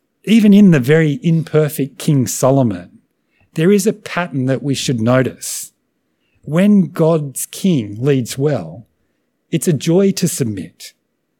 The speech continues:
When the king is not self-serving, when he provides justice, when he looks after the powerless and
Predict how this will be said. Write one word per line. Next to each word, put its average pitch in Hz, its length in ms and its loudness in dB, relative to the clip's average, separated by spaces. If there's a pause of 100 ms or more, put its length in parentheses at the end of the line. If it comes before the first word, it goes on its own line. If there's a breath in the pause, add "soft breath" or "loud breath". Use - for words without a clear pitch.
(280)
When 180 120 2
the 180 80 4
king 185 220 2
is 143 120 2
not 165 300 2
self-serving, 143 1040 -4 (380)
when 151 140 0
he 143 80 0
provides 143 560 0
justice, - 920 -6 (420)
when 170 140 2
he 180 60 4
looks 185 260 0
after 185 260 -2
the 156 80 0
powerless 175 640 -4
and 135 160 -2